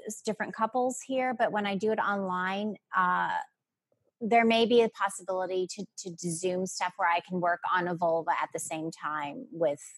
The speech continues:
with the clients working on it. Um, 'cause I, I definitely have clients who they, they, they just learn so much from it that they might, they'll make themselves available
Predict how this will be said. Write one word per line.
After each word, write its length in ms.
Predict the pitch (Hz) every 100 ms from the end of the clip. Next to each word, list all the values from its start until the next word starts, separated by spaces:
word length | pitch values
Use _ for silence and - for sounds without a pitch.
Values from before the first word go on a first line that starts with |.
| _ _ _
with 220 | 208 156 151 _ _ _ _ _ _ _ -
the 180 | 190 180
clients 600 | - 175 135 87 - 120
working 320 | 165 - 160
on 160 | 107 113
it. 600 | 127 - - - - - 196 190
Um, 40 | 202
'cause 140 | 214
I, 200 | 214 240
I 80 | 220
definitely 400 | 220 214 220 196
have 160 | 202 -
clients 540 | - 170 175 175 185 _ - -
who 320 | 196 175 165 170 _ _ _ _ _ _ _ _ _
they, 280 | 214 226 208 127 92 -
they, 200 | 233 220
they 160 | 220 277
just 220 | 359 -
learn 260 | 254 240 240
so 160 | 233
much 260 | 180 170 -
from 200 | 220 202
it 200 | 202 -
that 120 | 190 -
they 200 | 175 170
might, 240 | 165 -
they'll 120 | 180
make 180 | 170 160
themselves 500 | 165 170 160 151 160
available 580 | 135 156 151 135 95 -